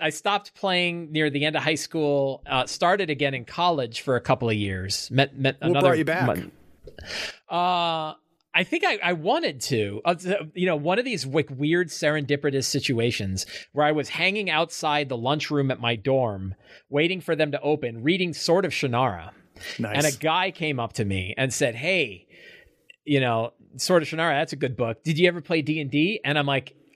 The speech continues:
Speaker 1: "Yes, I did." And he's like, "You wanna play?" I'm like, "Yes, I do." And he's like, "Great, you're the D M."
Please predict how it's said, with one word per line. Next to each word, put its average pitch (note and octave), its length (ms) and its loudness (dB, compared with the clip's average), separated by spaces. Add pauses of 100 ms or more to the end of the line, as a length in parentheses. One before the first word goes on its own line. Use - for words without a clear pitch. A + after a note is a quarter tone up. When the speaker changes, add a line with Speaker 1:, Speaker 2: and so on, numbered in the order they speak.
Speaker 1:
"Yes, B2+ 260 -4
I F3+ 100 4
did." A3+ 320 0
And G#2+ 60 -14
he's B2 160 -4
like, A#2 160 0
"You C3+ 120 0
wanna D#3 200 0
play?" G#3+ 220 2
I'm D#3+ 60 0
like, C3 140 -4
"Yes, C3+ 240 -2
I F#3 100 2
do." G3+ 420 0 (420)
And D#3 100 0
he's E3 140 0
like, D#3+ 100 -2
"Great, G3 300 -2
you're F#3 180 2
the E3+ 120 -4
D D#3 220 0
M." A#2 300 -2